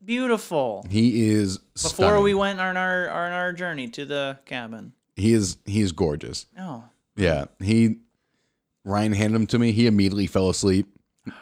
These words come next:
Speaker 2: He started crying, and Ryan went to go make, uh, like,
Speaker 1: Hot
Speaker 2: war-,
Speaker 1: cocoa.
Speaker 2: like, warm up some milk for him.
Speaker 1: Okay. Pretty close.
Speaker 2: And, uh, like,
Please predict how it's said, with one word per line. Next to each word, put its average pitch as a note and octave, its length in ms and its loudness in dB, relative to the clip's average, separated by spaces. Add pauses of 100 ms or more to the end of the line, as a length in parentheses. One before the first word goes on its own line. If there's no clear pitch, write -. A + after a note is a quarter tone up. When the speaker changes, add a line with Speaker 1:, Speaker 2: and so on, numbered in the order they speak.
(100)
Speaker 2:
He G#2+ 100 -2
started A2 340 0
crying, F#2 460 2
and F2 140 -2
Ryan F2+ 320 0
went F#2 160 -2
to - 80 -6
go F2 200 2
make, F2 360 0 (600)
uh, E2 400 -2
like, F2+ 180 0
Speaker 1:
Hot F#2+ 120 2
Speaker 2:
war-, G2+ 80 6
Speaker 1:
cocoa. G#3+ 380 -4
Speaker 2:
like, F#2+ 160 4
warm G2+ 220 4
up G2+ 180 0
some F#2 200 0
milk E2+ 280 -2
for G#2 240 2
him. G#2 60 2
Speaker 1:
Okay. A2+ 300 -8 (200)
Pretty A#3+ 160 -14
close. - 100 -12
Speaker 2:
And, G2 160 2
uh, F2+ 300 4
like, F2+ 260 -2